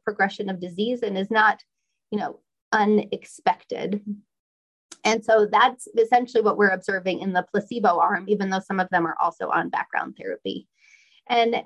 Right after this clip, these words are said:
uh, I'd also highlight that though these were listed as adverse events, most of the P A H worsening and R V failure events were also reported as primary endpoint events, as they did represent clinical worsening of pulmonary hypertension.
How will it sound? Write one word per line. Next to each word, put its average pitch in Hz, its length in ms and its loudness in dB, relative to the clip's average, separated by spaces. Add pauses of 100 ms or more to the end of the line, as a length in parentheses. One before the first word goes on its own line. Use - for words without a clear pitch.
(120)
uh, 233 220 4 (100)
I'd 240 120 4
also 262 360 4
highlight 214 420 0
that 202 140 -8
though 240 120 6
these 226 220 -2
were 190 220 -6
listed 208 360 -2
as 196 280 -2
adverse 196 400 -2
events, 226 420 -2
most 277 380 0
of 262 120 -4
the 220 100 2
P 226 160 -2
A 208 200 6
H 196 160 -8
worsening 202 540 -2
and 190 100 -2
R 190 180 0
V 196 220 -4
failure 185 300 -2
events 185 360 -2
were - 280 -4
also 233 260 4
reported 196 640 -2 (340)
as - 180 -4
primary 190 580 -2
endpoint 185 440 -4
events, 175 400 -4
as 196 120 -10
they 175 120 -4
did 170 220 -2
represent 175 540 -8
clinical 180 320 -6
worsening 165 480 -10
of - 160 -16
pulmonary - 440 -10
hypertension. - 720 -14